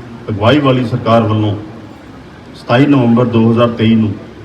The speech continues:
ਸ਼੍ਰੀ ਗੁਰੂ ਨਾਨਕ ਦੇਵ ਜੀ ਦੇ ਪ੍ਰਕਾਸ਼ ਪੁਰਬ ਮੌਕੇ ਮੁੱਖ ਮੰਤਰੀ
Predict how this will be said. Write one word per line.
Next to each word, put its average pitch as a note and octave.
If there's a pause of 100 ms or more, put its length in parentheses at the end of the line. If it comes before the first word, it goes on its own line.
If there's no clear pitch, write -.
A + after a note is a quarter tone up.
(420)
ਸ਼੍ਰੀ B2+
ਗੁਰੂ A2+
ਨਾਨਕ A#2
ਦੇਵ A#2
ਜੀ A2+
ਦੇ A#2+
ਪ੍ਰਕਾਸ਼ A#2 (440)
ਪੁਰਬ A#2+
ਮੌਕੇ A2 (760)
ਮੁੱਖ D#3
ਮੰਤਰੀ B2+